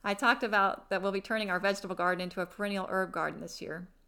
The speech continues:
I'm about to put in my seed order, and I love ordering seeds. It's like, some women are into jewelry. I'm into seed catalogs.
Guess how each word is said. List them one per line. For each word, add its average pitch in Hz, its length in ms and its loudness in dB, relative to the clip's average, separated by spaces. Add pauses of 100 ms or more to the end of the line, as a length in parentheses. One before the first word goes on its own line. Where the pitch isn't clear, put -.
I'm 190 80 -8
about 196 200 4
to 214 40 -8
put 208 160 -6
in 196 100 -2
my 175 100 -6
seed 240 300 -4
order, 220 240 0
and 196 120 -2
I 170 80 -2
love 180 500 2
ordering 165 320 -4
seeds. 160 340 -8
It's 165 160 -10
like, 170 220 -2 (460)
some 233 340 0
women 202 220 0
are 170 320 -4 (200)
into 185 160 -2
jewelry. 165 380 -2
I'm 175 140 0
into 170 140 -4
seed 151 340 -8
catalogs. - 580 -6